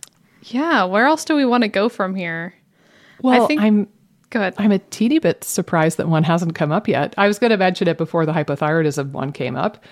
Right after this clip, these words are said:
Speaker 2: Um, antibiotics.
Speaker 1: Oh, yes! Yes,
Speaker 2: For,
Speaker 1: queen.
Speaker 2: for the, for the dysbiosis bit.
Speaker 1: Oh,
Speaker 2: I
Speaker 1: yes,
Speaker 2: mean,
Speaker 1: one hundred percent.
Speaker 2: you oughta,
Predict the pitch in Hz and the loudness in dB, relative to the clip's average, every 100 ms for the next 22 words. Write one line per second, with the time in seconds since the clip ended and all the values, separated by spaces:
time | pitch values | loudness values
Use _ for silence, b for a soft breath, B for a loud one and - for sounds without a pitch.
0 | b b - 165 160 156 151 160 _ b | b b -6 0 2 2 0 -2 _ b
1 | b _ - 165 165 190 320 240 - B | b _ -4 0 2 2 0 -4 -10 B
2 | B B - 285 370 453 539 571 587 587 | B B -2 2 4 2 4 4 4 4
3 | 571 - - - - - 233 277 427 233 | 4 2 -4 -10 -8 -4 0 2 4 2
4 | 202 311 254 214 233 220 220 - _ - | 2 2 4 4 2 2 0 -4 _ 0
5 | 226 214 226 226 190 180 359 494 214 - | 2 2 0 0 2 2 2 0 -2 -2
6 | - 156 214 208 196 202 208 196 202 202 | 0 4 4 4 4 4 4 4 2 2
7 | 233 214 220 226 240 233 | 2 4 4 4 4 0